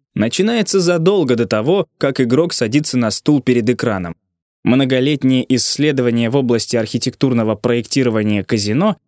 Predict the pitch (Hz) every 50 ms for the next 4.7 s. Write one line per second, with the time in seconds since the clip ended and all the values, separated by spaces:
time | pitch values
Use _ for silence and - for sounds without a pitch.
0 | _ _ - 190 185 160 135 - - - 117 110 - 127 120 120 123 127 127 131
1 | 135 127 - - 135 135 135 135 - - - 160 151 127 113 110 107 104 104 101
2 | 110 113 110 113 135 139 135 123 117 110 110 107 110 107 - - 120 117 - 113
3 | 107 104 - 98 92 - 190 202 180 151 - 123 110 104 98 92 92 95 101 101
4 | 95 - 143 131 117 - - 110 - - 127 127 135 127